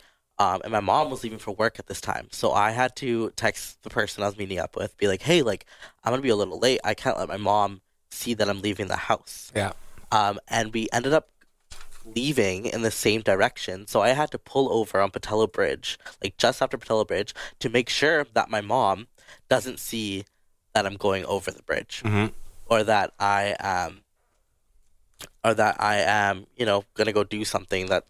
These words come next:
Speaker 1: she's not supposed to know about.
Speaker 2: Yeah.
Speaker 1: Anyways, met up with this person. We ended up having sex behind, or hooking up, I guess, um, behind Superstore in Coquitlam.
Speaker 2: Okay.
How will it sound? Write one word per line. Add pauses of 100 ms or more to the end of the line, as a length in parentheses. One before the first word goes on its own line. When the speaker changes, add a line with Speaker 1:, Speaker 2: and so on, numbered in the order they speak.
Speaker 1:
she's
not
supposed
to
know
about.
Speaker 2:
Yeah. (320)
Speaker 1:
Anyways,
met
up
with
this
person.
We
ended
up
having
sex
behind, (240)
or
hooking
up,
I
guess, (420)
um,
behind
Superstore
in
Coquitlam. (200)
Speaker 2:
Okay.